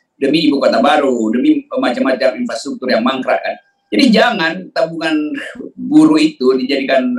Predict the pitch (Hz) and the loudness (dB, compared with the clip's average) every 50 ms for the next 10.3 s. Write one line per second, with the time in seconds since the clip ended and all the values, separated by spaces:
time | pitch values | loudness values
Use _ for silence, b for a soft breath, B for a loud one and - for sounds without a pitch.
0 | - - - 127 139 135 131 135 131 123 127 143 - - 139 135 - - - - | -4 -4 -2 -2 -2 -2 -2 -2 -2 -2 -2 -4 -4 -6 -8 -8 -8 -10 -12 -16
1 | - - 123 123 - - - 131 127 - 123 120 - - 110 117 120 123 135 143 | -18 -20 -18 -18 -16 -12 -12 -10 -8 -8 -8 -8 -6 -6 -6 -4 0 2 2 2
2 | 135 127 123 113 113 - 196 208 220 226 - - - _ - 196 196 226 214 190 | 2 0 0 0 0 0 0 -2 -2 -4 -8 -14 -16 _ -10 -4 -2 0 0 0
3 | 170 170 - _ _ _ _ _ _ - - - - _ - - - 285 - - | 0 -4 -8 _ _ _ _ _ _ -20 -20 -20 -16 _ -6 -4 -2 0 0 0
4 | - - 214 - 240 247 226 208 196 165 165 196 226 185 147 139 131 - - 196 | 0 0 -2 -2 -2 -2 0 0 0 0 0 0 0 0 0 -2 -2 -2 -2 0
5 | - - - - _ - 127 151 156 156 156 151 151 165 165 185 214 208 - - | 0 0 -2 -6 _ -6 -2 0 2 2 2 0 0 0 0 0 0 0 0 -2
6 | - - 156 - - 302 - - - - - - - - - - - - - - | 0 -2 -4 -6 -6 -6 -8 -6 -6 -8 -10 -10 -10 -12 -12 -12 -14 -18 -20 -20
7 | _ _ _ _ _ _ _ _ - 175 - 196 277 285 277 - - - - 220 | _ _ _ _ _ _ _ _ -8 -4 0 0 0 0 0 -4 -8 -6 -2 0
8 | 208 214 214 - 175 165 170 - 156 156 143 139 117 117 120 127 135 139 147 151 | 2 2 2 2 2 2 2 2 0 0 0 0 0 -2 -4 -6 -6 -8 -8 -10
9 | - 139 - - 143 143 143 135 135 135 131 131 - 123 123 120 113 135 151 143 | -10 -6 -2 0 2 2 2 0 -2 -4 -6 -10 -10 -10 -10 -8 -6 -6 -6 -4
10 | - 117 110 107 - 113 | -2 -2 -2 -4 -6 -10